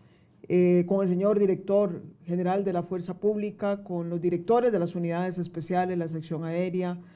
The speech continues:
eh, la, eh,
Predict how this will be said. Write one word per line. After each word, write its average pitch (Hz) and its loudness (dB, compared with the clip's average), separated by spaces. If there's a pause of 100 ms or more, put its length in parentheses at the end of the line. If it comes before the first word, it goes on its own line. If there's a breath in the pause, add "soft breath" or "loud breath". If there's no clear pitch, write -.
(320 loud breath)
eh, 160 0 (400)
la, 156 -2 (1000 soft breath)
eh, 165 -2